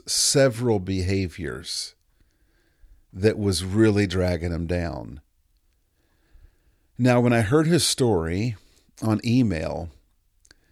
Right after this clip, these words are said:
the behaviors were really just a distraction. It was the person that he was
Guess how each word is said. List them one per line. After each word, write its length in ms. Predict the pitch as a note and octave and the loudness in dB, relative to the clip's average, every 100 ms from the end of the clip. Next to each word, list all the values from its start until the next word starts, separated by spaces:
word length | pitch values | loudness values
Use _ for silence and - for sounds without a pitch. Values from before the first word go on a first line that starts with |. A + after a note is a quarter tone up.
| _ _ G#2+ | _ _ -2
the 140 | C3 | 0
behaviors 800 | C3 B2+ C3 A#3 A3 E3+ C3 - | 2 2 2 0 2 2 2 2
were 80 | A2+ | 2
really 320 | B2 C#3 A#2 | 4 4 2
just 300 | F2 G2+ - | 0 -2 -2
a 60 | F2 | -8
distraction. 1000 | D#2+ - G#2+ G2+ G2 - - D#2+ - C#2+ _ _ _ _ _ _ _ _ _ _ _ _ _ _ _ _ - | -4 -4 0 -2 -2 -8 -8 -10 -14 -18 _ _ _ _ _ _ _ _ _ _ _ _ _ _ _ _ -2
It 140 | C#3 | 2
was 180 | D3 B2+ | 2 2
the 120 | C3 | 0
person 600 | - - F3+ - G3 E3 | -2 0 0 2 2 2
that 160 | D3 A2 | 0 -2
he 240 | G2 A2+ | 0 0
was 880 | F#2+ F#2 A2+ A2+ E2+ F2 G#2+ F#2+ - | 0 0 0 0 -2 -4 -4 -6 -6